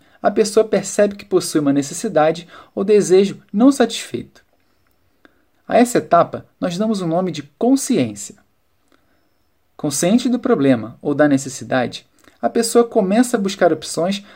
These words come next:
para satisfazer essa necessidade. A essa etapa, nós chamamos de consideração. Após considerar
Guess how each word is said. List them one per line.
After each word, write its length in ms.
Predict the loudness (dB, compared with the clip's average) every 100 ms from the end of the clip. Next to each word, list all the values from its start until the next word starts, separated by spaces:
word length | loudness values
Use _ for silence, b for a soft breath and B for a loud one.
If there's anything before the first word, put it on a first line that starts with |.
| B
para 160 | -4 -2
satisfazer 640 | -2 -2 2 2 4 0
essa 180 | 0 -4
necessidade. 720 | -4 -6 -6 0 2 0 -6 _ _ _ _ _ _ _ _ _ _ -10
A 140 | -4
essa 200 | -2 -2
etapa, 420 | -2 0 -2 -4 -20 b b b
nós 140 | -6
chamamos 420 | -4 -2 0 -2
de 80 | -4
consideração. 960 | -8 -2 -2 0 -2 -2 -2 -6 -12 -14 _ _ _ _ _ _ _ _ _ _ _ _ _ _ b b b b
Após 300 | -4 2 2
considerar 640 | 4 0 4 4 4 0